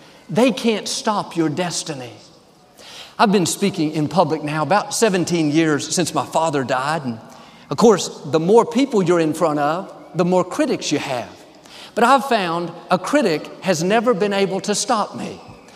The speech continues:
Somebody that doesn't like me, that may try to discredit me or even say things that are not true, they've never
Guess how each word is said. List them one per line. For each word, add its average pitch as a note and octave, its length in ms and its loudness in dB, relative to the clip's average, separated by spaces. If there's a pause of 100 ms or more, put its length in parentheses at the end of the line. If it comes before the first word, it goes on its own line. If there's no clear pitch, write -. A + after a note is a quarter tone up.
(180)
Somebody A3+ 440 4
that D3+ 440 -2
doesn't G3+ 340 2
like G3+ 300 2
me, G#3 400 -6 (340)
that G#3+ 160 4
may G#3 440 2 (220)
try G#3+ 220 4
to G#3 80 -2
discredit G#3 640 0
me G#3 340 2
or D3+ 80 -4 (260)
even D4 240 4
say C4 280 4
things B3+ 340 2
that A#3 140 4
are A#3+ 40 4
not B3 240 4
true, B3 400 0 (880)
they've A3 260 4
never C#4 540 2